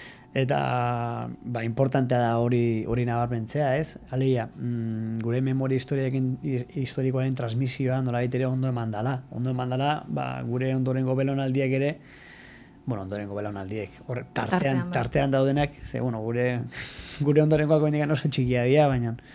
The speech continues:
Speaker 1: baina bereiena izan da,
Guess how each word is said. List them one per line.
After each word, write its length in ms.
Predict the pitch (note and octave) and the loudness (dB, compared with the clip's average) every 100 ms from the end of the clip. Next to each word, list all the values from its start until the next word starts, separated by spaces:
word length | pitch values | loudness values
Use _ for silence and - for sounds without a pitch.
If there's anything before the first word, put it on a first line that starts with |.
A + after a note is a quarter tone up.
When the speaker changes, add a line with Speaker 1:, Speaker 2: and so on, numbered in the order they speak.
| - - - - - - - - - | -16 -14 -18 -20 -20 -20 -20 -20 -4
Speaker 1:
baina 280 | A#2+ A2 A2 G#2+ | 0 0 -2 -4
bereiena 600 | A2 A2+ C3 C#3 C#3 C#3 | -2 2 6 8 6 4
izan 240 | C3 C#3+ C#3 | 2 2 2
da, 1200 | C3+ B2+ B2+ B2+ B2+ A#2+ B2 A#2+ A#2+ A#2 A2+ | 4 6 4 4 4 2 2 2 0 0 -2